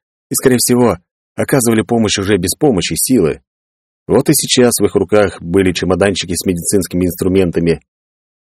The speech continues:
Одна из женщин держала в руках пакет с кровью.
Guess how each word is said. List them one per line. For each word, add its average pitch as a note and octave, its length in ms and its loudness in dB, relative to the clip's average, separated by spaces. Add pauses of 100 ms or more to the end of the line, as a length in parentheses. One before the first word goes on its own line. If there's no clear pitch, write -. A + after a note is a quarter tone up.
Одна E2 260 0
из E2+ 120 0
женщин F2+ 440 -2 (360)
держала G2+ 400 0
в F#2 60 -4
руках F#2+ 320 0
пакет F2 320 0
с - 60 -4
кровью. D2 460 0